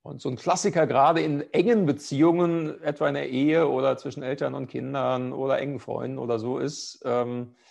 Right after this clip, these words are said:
ja, ich mach's jetzt mal im Beispiel der Ehe, da gibt sich der Ehemann total Mühe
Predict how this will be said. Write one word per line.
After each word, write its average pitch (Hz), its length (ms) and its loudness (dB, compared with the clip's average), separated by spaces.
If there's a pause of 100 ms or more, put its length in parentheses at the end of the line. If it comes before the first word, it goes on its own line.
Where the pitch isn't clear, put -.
(500)
ja, - 100 -20
ich - 80 -20
mach's - 140 -12
jetzt 113 220 -10
mal 117 100 -4
im 113 160 -10
Beispiel 113 320 -6
der 110 140 -6
Ehe, 120 260 0
da 113 140 0
gibt 117 160 -8
sich - 160 -8
der - 100 -4
Ehemann 151 300 4
total 175 380 2
Mühe 185 580 6